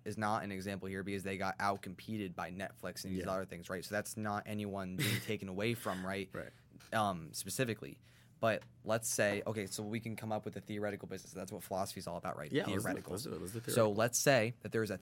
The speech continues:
Speaker 1: theoretical business
Speaker 2: Okay.
Speaker 1: that, um, fifty thousand dollars in shrink a year
Speaker 2: Mm-hmm.
Speaker 1: was the div-, was the,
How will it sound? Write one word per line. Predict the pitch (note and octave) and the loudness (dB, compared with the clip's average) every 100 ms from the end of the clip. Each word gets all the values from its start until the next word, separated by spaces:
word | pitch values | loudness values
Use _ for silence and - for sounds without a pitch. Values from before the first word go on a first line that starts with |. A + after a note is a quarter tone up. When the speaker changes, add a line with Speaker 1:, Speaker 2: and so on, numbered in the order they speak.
| - | -6
Speaker 1:
theoretical | - A#2+ B2 C3+ C3+ | 0 2 4 4 4
business | A#2 G#2 G2+ F#2+ | 2 2 -4 -4
Speaker 2:
Okay. | G#2 G2 | -4 -2
Speaker 1:
that, | F#2+ G2 F#2+ - - | 2 4 4 0 -4
um, | G2+ G2+ F#2+ F2 E2 - - - - - - - | 2 2 2 -2 -8 -14 -20 -20 -20 -20 -20 -4
fifty | A#2 A2 B2+ | -2 0 4
thousand | A#2 A#2 A#2 | 4 6 6
dollars | A2 A2 G#2+ | 6 6 4
in | A2 | -2
shrink | - A2 G#2+ A2 - | -4 0 -2 -2 -4
a | |
year | A2 G#2 F#2+ F#2+ F2+ - | -4 0 0 0 -2 -6
Speaker 2:
Mm-hmm. | G2+ F2 - G#2+ G#2 | -8 -8 -8 -4 4
Speaker 1:
was | A2+ A#2+ A#2+ | 6 6 2
the | A#2 A#2 | 2 2
div-, | A2+ F#2+ - | 2 -2 -6
was | G#2 G#2+ A2+ A2 | 2 4 4 2
the, | A#2 G#2+ | 0 0